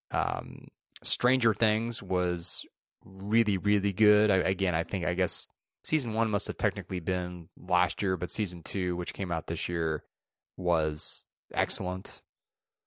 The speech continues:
Um, yeah, th-, those would be,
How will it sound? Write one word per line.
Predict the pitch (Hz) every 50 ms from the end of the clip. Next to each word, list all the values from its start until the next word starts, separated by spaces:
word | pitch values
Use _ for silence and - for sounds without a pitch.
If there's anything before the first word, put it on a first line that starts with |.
| _ _ _ _ _ _ _ _ _ _ _ _ _ -
Um, | 50 50 50 - - - - - - 82 82 87 - _ _ _ _ _ _ _ _ _ _ _ _ _ _ _ _
yeah, | - 87 76 78
th-, | 80 98 104 92
those | 110 117 117 -
would | 113 98 85
be, | 92 92 90 87 85 85 85 85